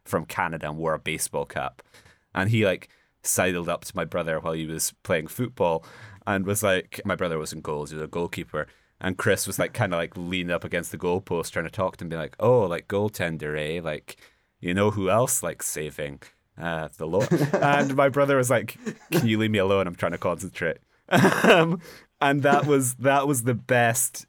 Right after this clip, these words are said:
Speaker 1: rebuttal to any of them that I had ever, I, I'd left school by this point in time, but I was like,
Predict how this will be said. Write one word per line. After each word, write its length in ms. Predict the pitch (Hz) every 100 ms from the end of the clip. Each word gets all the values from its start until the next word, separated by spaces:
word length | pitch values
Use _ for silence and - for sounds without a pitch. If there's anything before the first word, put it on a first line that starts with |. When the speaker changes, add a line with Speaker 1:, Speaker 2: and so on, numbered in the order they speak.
| _
Speaker 1:
rebuttal 640 | 113 113 104 101 87 92 87 -
to 220 | 110 101 -
any 240 | 101 101
of 160 | 104 98
them 200 | 110 107
that 120 | 90
I 140 | 92
had 160 | 90 87
ever, 320 | - 101 95 - - - _ -
I, 220 | 127 117 -
I'd 240 | 127 - 98
left 260 | 107 120
school 280 | - - 90
by 100 | 87
this 160 | 87 -
point 240 | 98 87
in 60 | 82
time, 240 | 104 87
but 60 | 85
I 20 |
was 80 | 87
like, 160 | 85